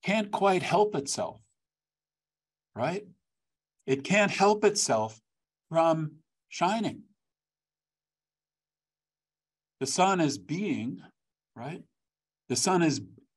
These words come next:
is being up there, but it can't help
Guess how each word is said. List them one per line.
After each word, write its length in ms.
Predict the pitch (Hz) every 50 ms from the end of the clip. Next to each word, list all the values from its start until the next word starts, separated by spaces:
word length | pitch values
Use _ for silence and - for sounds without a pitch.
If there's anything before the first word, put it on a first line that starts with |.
| _ _ _ _ _ _ _ _ -
is 140 | 127 127 123
being 560 | 117 107 117 156 202 247 240 220 175 143 131
up 200 | 127 123 - -
there, 260 | - 131 120 131 156
but 200 | 151 - 160 175
it 180 | 190 196 196 -
can't 340 | - 185 202 214 208 202 -
help 460 | - - 175 202 226 233 - -